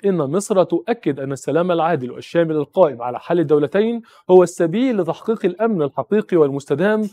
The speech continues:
للشعب الفلسطيني، وأن مصر لا تتخلى عن التزاماتها تجاه القضايا العربية وعلى رأسها القضية الفلسطينية. كمان أعرب السيد الرئيس عبد الفتاح السيسي عن أمل مصر في التوصل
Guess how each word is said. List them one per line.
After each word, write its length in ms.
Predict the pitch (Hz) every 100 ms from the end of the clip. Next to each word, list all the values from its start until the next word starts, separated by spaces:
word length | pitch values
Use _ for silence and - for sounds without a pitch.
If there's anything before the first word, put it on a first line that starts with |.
| - -
للشعب 560 | - 135 - 226 220 165
الفلسطيني، 760 | 165 160 147 - 147 196 240 240 _ _
وأن 320 | 165 151 135
مصر 280 | 156 220 208
لا 120 | 190
تتخلى 580 | 202 202 196 - 285 147
عن 180 | 131 143
التزاماتها 680 | 127 131 139 135 127 208 190
تجاه 320 | 151 147 196
القضايا 420 | 160 143 160 196
العربية 600 | 151 117 127 180 196 202 - - _
وعلى 260 | 165 214 180
رأسها 580 | 156 - 196 180 165 151
القضية 640 | 135 135 170 170 165 170 _ _ -
الفلسطينية. 720 | 185 175 165 139 - 113 - - _ - - _
كمان 360 | 151 196 269 247
أعرب 320 | 240 226 185
السيد 240 | 190 196 170
الرئيس 340 | 151 196 220
عبد 120 | 165
الفتاح 300 | 143 139 185
السيسي 400 | 165 - 220 214
عن 220 | 147 151 185
أمل 260 | 220 214
مصر 280 | 208 220 135
في 60 | 123
التوصل 600 | - 139 196 - 202